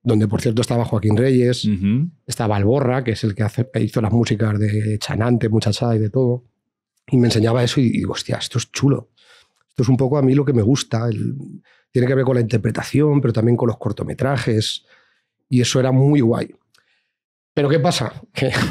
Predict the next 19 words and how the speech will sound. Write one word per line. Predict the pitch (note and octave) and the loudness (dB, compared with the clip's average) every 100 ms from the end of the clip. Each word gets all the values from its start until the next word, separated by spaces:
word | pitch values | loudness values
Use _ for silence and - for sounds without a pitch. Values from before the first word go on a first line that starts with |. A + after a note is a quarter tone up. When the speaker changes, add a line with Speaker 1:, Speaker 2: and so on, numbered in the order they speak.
| - _ _ | -6 _ _
Speaker 1:
que | - | -2
yo | A2 | 2
dibujo | B2 B2+ C#3 D#3 | 4 4 2 2
regular. | C#3+ A2+ G#2+ A2+ G2+ | 0 2 2 2 -2
Si | - A2 | -4 -2
quieres, | A#2+ B2 | 0 2
luego | A#2+ B2 C3 C3 | 2 2 2 0
hablamos | B2+ B2 B2 A#2 | 0 2 2 2
de, | A#2+ | 2
Speaker 2:
Ahora, | B2+ - | 2 -2
sí, | - | -2
ahora | B2+ B2 | 2 4
Speaker 1:
de | B2 | 4
Speaker 2:
lo | |
Speaker 1:
ese | |
Speaker 2:
vemos. | C3+ G2+ | 2 2
Speaker 1:
tema. | A#2+ - | 0 0
Speaker 2:
Tengo | B2 B2+ | 0 0
pruebas. | B2 C#3+ B2 F#2+ | 2 2 0 -2